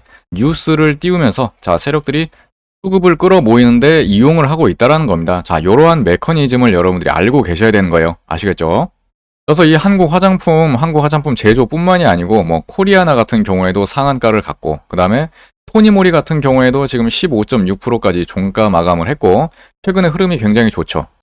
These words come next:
그 다음에 대형주인 이제 아모레 퍼시픽 같은 경우에도 저점에서 확실하게 지금 추세를 올리면서 지금 구 프로 가까이 금요일 날 상승을 해주는 모습이었습니다. 그래서 사실상 금요일은 거의 대부분의 화장품주들이 강력하게 수급을 빨아들였다, 이렇게 보시면 되겠습니다.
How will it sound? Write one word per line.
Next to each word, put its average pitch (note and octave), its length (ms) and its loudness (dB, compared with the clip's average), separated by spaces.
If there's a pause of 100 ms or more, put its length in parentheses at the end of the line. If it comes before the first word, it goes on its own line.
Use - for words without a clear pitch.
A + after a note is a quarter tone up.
(200)
그 C#3 60 -2
다음에 E3 180 2
대형주인 D3 600 2
이제 A#2+ 180 2
아모레 B2 460 4
퍼시픽 D#3+ 520 -4
같은 A#2+ 300 -2
경우에도 G#2 580 0
저점에서 G#2 640 -2
확실하게 D3+ 500 -2
지금 G#2 220 -2
추세를 D#3+ 360 -2
올리면서 F#2+ 720 -2 (320)
지금 G2 200 -2
구 - 160 -8
프로 D#3+ 320 0
가까이 F2 420 0
금요일 F#2 340 -2
날 F2 140 -4
상승을 D3 440 -2
해주는 D3 340 -2
모습이었습니다. F2 760 -4 (400)
그래서 A#2 200 0
사실상 E3 540 -2
금요일은 A2 640 2
거의 D#3+ 380 0
대부분의 G#2+ 500 0
화장품주들이 B2+ 1000 -4
강력하게 A2+ 640 -2
수급을 D3 320 -4
빨아들였다, B2 720 -2
이렇게 F2+ 200 -4
보시면 F2+ 360 -4
되겠습니다. F2+ 560 -4